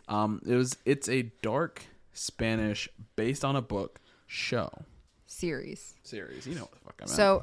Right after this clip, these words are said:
Speaker 2: resourceful young Hugo Lor.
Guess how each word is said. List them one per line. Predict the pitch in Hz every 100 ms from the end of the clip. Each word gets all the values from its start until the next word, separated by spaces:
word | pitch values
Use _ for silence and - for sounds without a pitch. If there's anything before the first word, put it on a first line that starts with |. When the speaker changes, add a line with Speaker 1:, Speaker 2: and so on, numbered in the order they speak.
| -
Speaker 2:
resourceful | 196 214 - 240 262 - 269
young | 262 202 190 190
Hugo | 190 202 202 196 202 202 - - - - - -
Lor. | 160 160 170 170 175 170 170 170 165 175 226